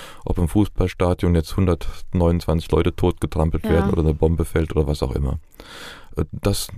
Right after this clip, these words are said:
Speaker 1: konsumiert man, nimmt man so wahr. Dass es einen so selbst treffen könnte, das wird weitgehend verdrängt. Und das viel häufigere, dass es uns alle irgendwann trifft, aus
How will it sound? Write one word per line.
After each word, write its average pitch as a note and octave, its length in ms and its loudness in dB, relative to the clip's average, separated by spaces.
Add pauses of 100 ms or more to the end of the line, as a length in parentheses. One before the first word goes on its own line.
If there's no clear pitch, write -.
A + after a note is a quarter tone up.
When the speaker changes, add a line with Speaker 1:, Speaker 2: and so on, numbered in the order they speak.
(120)
Speaker 1:
konsumiert A#2+ 560 4
man, B2+ 160 4
nimmt G2+ 240 2
man F#2 120 2
so D2+ 200 0
wahr. G1+ 260 0 (960)
Dass F#2+ 140 2
es G#2+ 120 -6
einen G2 420 4
so G#2+ 280 4
selbst - 400 2
treffen G2+ 280 0
könnte, B2+ 320 4
das - 300 -2
wird - 240 -2
weitgehend G2+ 420 2
verdrängt. - 540 -2 (260)
Und A2 180 -2
das G#2+ 140 0
viel A2+ 280 2
häufigere, A2+ 500 4
dass G#2 220 -2
es G#2+ 160 -8 (680)
uns B2 220 2
alle A#2+ 280 4
irgendwann G2 440 2
trifft, - 560 0 (560)
aus F2+ 340 2